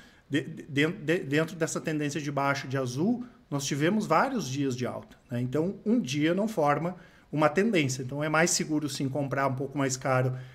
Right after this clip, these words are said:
mas num rompimento de uma tendência, do que tentar adivinhar o fundo, que é coisa que a gente não faz nessa, nesse tipo de estratégia, tá? Temos aqui a Melius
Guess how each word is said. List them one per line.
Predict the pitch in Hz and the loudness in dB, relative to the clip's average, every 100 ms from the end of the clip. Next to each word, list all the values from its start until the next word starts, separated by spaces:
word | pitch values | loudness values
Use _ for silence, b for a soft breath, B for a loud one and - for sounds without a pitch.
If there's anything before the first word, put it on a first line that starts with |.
| B - | B 0
mas | 143 | 2
num | 139 143 | 4 2
rompimento | 147 160 147 139 196 254 | 2 0 0 2 2 2
de | 185 | 0
uma | 175 151 | -2 -2
tendência, | 151 135 131 170 233 151 B B - | -2 0 2 2 0 -4 B B -4
do | 165 | -2
que | 202 | 0
tentar | 196 180 151 | 2 2 4
adivinhar | 147 143 147 160 151 | 2 2 -2 0 0
o | 170 | 0
fundo, | - 156 151 170 185 B B B | -2 -4 -2 -2 -6 B B B
que | 190 | 4
é | |
coisa | 190 160 151 | 4 4 2
que | 165 | 0
a | 160 | -2
gente | 156 147 | -2 -4
não | 170 185 | -4 -2
faz | 185 143 147 - b b b | 2 2 2 -2 b b b
nessa, | - 151 147 - | 2 2 2 0
nesse | 151 135 | -4 -4
tipo | - 160 160 | -6 -8 -8
de | |
estratégia, | 143 - 180 185 135 110 110 | -6 -2 0 0 0 -2 -8
tá? | - 120 160 - B B B - | -8 -6 -6 -8 B B B 4
Temos | 190 190 175 | 6 6 4
aqui | 165 175 | 4 2
a | |
Melius | 180 165 175 233 233 - | 4 2 2 0 -6 -10